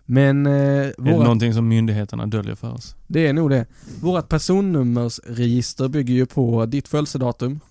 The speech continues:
Speaker 1: i sex siffror.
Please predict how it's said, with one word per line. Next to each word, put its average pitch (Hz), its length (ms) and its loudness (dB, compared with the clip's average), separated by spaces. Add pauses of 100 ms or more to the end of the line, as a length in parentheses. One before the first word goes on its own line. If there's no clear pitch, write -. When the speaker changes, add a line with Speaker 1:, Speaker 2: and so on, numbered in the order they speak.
(220)
Speaker 1:
i 113 320 -6 (3000)
sex - 260 -10
siffror. 131 320 -8